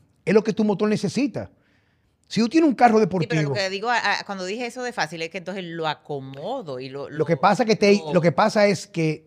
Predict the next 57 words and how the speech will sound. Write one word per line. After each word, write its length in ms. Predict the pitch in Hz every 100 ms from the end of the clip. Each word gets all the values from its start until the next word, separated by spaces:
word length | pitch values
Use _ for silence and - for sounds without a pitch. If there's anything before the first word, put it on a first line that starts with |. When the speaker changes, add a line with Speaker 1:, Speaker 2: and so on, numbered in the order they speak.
| _
Speaker 1:
do-, 180 | 131 156 -
ahí 160 | 143 180
viene 220 | 196 196
la 160 | 139
parte, 320 | 139 123 107 110
Vivian, 240 | 107 101
Speaker 2:
Que 80 | 185
no 80 | 180
Speaker 1:
o 20 |
Speaker 2:
es 60 |
Speaker 1:
sea, 80 | 165
Speaker 2:
bueno, 240 | 214 139 135
el 160 | 147
Speaker 1:
ahí, 80 | 160
ahí, 100 | 151 170
ahí, 20 |
Speaker 2:
combustible. 280 | 165 170 165
Speaker 1:
ahí, 160 | 175 -
ahí, 320 | 170 180 175
ahí 40 | 170
viene 160 | 180 190
la 120 | 208
parte. 380 | 135 117 104 101 _ _ _ _ _ _ _
Tú 100 | 190
no 120 | 254
sabes 360 | - 208 214 196
que 120 | 165
cuando 240 | 156 139
tú 280 | 135 151 175
utilizas 400 | 185 180 165 175
una 160 | 165 156
fibra 480 | - 156 135 123 117 - _
o 100 | 127
un 200 | 139 151
músculo 540 | 147 151 - 104 90 78
que 80 | -
utiliza, 460 | 123 113 131 160 135
por 100 | 139
ejemplo, 220 | 127 131
por 80 | 120
decirte 280 | 107 131 131
esto, 240 | 117 123
ácidos 360 | 127 151 170 147
grasos 300 | 147 131 135
libres, 240 | 113 101 95
por 160 | 117
decirte, 440 | 107 95 107 87 92 _ _ _ _ _ _ _ _ _
y 160 | 160 156
tú 560 | - 214 208 175 165 _ _
le 180 | 147 147
das 260 | 147 180 -
un 140 | 180 180
combustible 580 | 202 185 - 175 156 -
que 120 | 190
es 140 | -
más 220 | 170 190 -
fácil 400 | 165 - 127